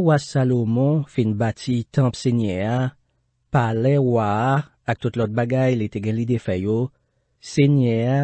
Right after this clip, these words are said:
te fè Salomon wè l ankò, menm jan li te fè l wè l lavil gabawon an. Senyè a di l konsa: "Mwen tande lapriyè ou la. Mwen mete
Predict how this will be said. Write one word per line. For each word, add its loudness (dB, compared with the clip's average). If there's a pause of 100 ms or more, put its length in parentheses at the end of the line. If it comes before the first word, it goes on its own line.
te -4
fè -2
Salomon 0
wè 2
l 0
ankò, 0 (420)
menm 2
jan 2
li 0
te -2
fè -2
l 0
wè 0
l -4 (160)
lavil -2
gabawon -2
an. -4 (800)
Senyè 2
a 2
di 2
l 2
konsa: -2 (1120)
"Mwen 2
tande 4
lapriyè 0
ou 0
la. -4 (1000)
Mwen 4
mete 4